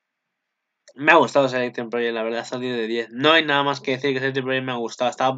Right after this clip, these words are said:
genial Selected Project. Genial, genial. Nada que discutirle, que ha estado bien, animación, todo, bailes, canciones, de todo, historias, salseo,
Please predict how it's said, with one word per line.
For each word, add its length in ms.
genial 480
Selected 360
Project. 380
Genial, 420
genial. 300
Nada 280
que 60
discutirle, 600
que 100
ha 20
estado 200
bien, 160
animación, 760
todo, 420
bailes, 420
canciones, 640
de 80
todo, 320
historias, 540
salseo, 500